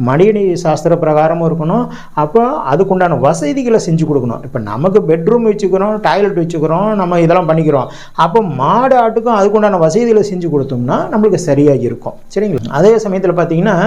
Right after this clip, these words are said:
அஹ், வீட்டோட ஒட்டி நம்மளுக்கு வந்து கண்டிப்பா பண்ணக்கூடாது. ஏன்னா மாடு கட்டும்போது தனியா தான் இருக்கணும்.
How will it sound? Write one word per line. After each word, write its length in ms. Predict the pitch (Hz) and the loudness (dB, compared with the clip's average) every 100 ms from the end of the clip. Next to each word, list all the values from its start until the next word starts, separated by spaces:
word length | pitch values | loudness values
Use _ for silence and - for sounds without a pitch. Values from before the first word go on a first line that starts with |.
| 240 - - - - | -2 -6 -16 -18 -8
அஹ், 300 | 180 160 139 | -2 0 0
வீட்டோட 640 | 135 214 240 240 240 233 160 | 0 0 2 2 2 2 2
ஒட்டி 500 | 202 - - 320 269 | 0 -2 0 0 2
நம்மளுக்கு 300 | 214 180 170 | 0 2 0
வந்து 140 | 202 | 0
கண்டிப்பா 760 | 165 156 202 208 135 131 220 - - - | 0 0 0 -2 0 0 0 -4 -16 -8
பண்ணக்கூடாது. 840 | 127 147 170 165 170 180 143 - - - - - | -4 0 -2 0 2 2 0 -6 -18 -20 -18 -12
ஏன்னா 180 | 117 175 202 127 | -8 -6 -4 -6
மாடு 400 | 110 123 175 220 | -4 -2 0 2
கட்டும்போது 640 | 196 156 165 165 135 117 135 202 220 - - - - | 2 0 0 0 2 2 2 2 0 -8 -18 -20 -4
தனியா 460 | 170 180 226 233 220 | 0 2 2 2 2
தான் 180 | 208 | 2
இருக்கணும். 440 | 151 170 165 120 | 2 0 0 -2